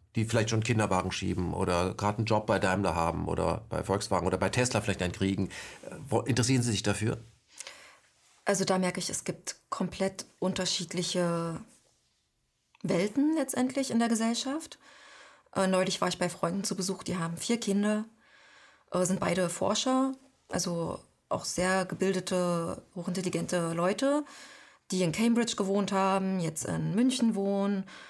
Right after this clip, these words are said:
Speaker 2: und mit den Kindern halt auch sehr bewusst umgehen und versuchen, so viel Zeit wie möglich mit ihren Kindern zu haben. Und dann hab ich versucht, mit ihnen darüber zu reden, über politische Sachen.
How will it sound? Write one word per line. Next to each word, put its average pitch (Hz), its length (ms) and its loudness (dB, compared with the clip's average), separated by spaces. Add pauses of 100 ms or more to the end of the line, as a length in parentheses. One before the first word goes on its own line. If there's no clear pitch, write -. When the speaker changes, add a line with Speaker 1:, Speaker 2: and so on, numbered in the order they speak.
(600)
Speaker 2:
und 190 280 2
mit 196 140 0
den 175 140 2
Kindern 208 400 4
halt 180 140 2
auch 165 100 0
sehr 175 180 0
bewusst 185 400 -2
umgehen 190 520 2
und 170 260 -4 (140)
versuchen, 185 360 -2
so 180 60 -2
viel 175 140 -2
Zeit 185 260 0
wie 190 60 2
möglich 190 280 0
mit 180 140 -4
ihren 180 120 -2
Kindern 220 300 2
zu 226 140 -2
haben. 226 400 0 (880)
Und 196 160 0
dann 190 120 2
hab 190 100 2
ich - 140 -2
versucht, 190 280 -2
mit 190 140 2
ihnen 190 180 2
darüber 180 300 0
zu - 120 -4
reden, 175 360 0
über 160 340 0
politische 180 520 -4
Sachen. 208 520 0